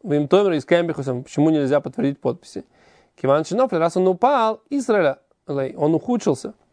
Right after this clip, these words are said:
Амрину пнейшей пасуль, а я ло, поскольку это был непригодный стар, ло низар, у меня амнина ле-, легай,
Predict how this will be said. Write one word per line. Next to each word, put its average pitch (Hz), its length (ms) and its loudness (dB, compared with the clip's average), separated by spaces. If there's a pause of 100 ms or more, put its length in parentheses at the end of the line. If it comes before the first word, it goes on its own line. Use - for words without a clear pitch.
(760)
Амрину 175 340 0
пнейшей 175 340 -2
пасуль, 135 440 0
а 117 80 2
я 127 160 2
ло, 143 180 -4 (1000)
поскольку 165 360 0
это 170 100 0
был 165 140 0
непригодный 180 460 -2
стар, 294 220 -2
ло 196 140 2
низар, 214 460 -2
у 160 120 -4
меня 170 220 2
амнина 240 340 0
ле-, 196 360 -2
легай, 180 520 0